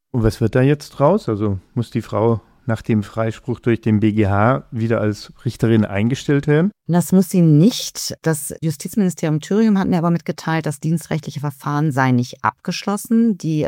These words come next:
Speaker 2: ganze Sache muss sich also noch im Widerspruchsverfahren befinden. Am Richterdienstgericht, am Landgericht Meiningen jedenfalls, ist kein Verfahren anhängig.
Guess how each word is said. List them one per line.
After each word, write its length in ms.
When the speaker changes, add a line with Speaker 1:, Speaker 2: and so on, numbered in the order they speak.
Speaker 2:
ganze 300
Sache 220
muss 200
sich 180
also 160
noch 140
im 100
Widerspruchsverfahren 920
befinden. 720
Am 160
Richterdienstgericht, 1120
am 140
Landgericht 400
Meiningen 340
jedenfalls, 320
ist 160
kein 240
Verfahren 460
anhängig. 540